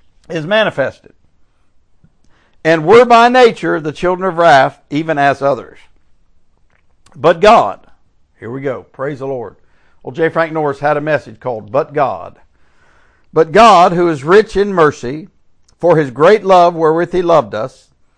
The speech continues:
even when we were dead in sins, hath quickened us together with Christ,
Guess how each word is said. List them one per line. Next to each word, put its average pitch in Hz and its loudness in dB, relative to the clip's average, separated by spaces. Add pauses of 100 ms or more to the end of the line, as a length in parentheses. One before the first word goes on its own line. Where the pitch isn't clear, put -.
(380)
even 233 2
when 202 0
we 190 2
were 165 -2
dead 196 2
in 226 0
sins, 170 -4
hath 151 -2
quickened 214 0
us 208 -2
together 175 -2
with 202 -4
Christ, 165 -2